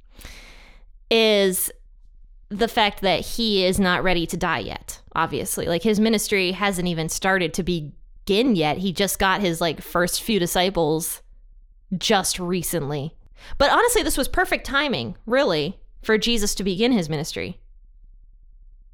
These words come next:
Because John the Baptist was about to go to prison.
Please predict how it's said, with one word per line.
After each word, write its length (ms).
Because 520
John 280
the 60
Baptist 440
was 140
about 240
to 60
go 100
to 60
prison. 400